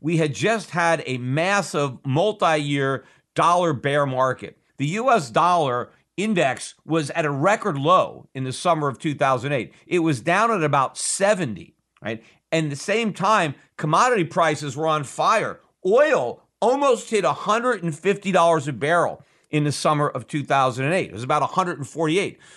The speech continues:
So you had commodity prices on a tear. You had the dollar getting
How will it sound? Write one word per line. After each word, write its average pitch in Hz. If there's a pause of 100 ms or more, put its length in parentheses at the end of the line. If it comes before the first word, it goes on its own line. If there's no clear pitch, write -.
(140)
So 190
you 175
had 165 (140)
commodity 208
prices 170
on 139
a 135
tear. 120 (140)
You 151
had 151
the 143
dollar 170
getting 135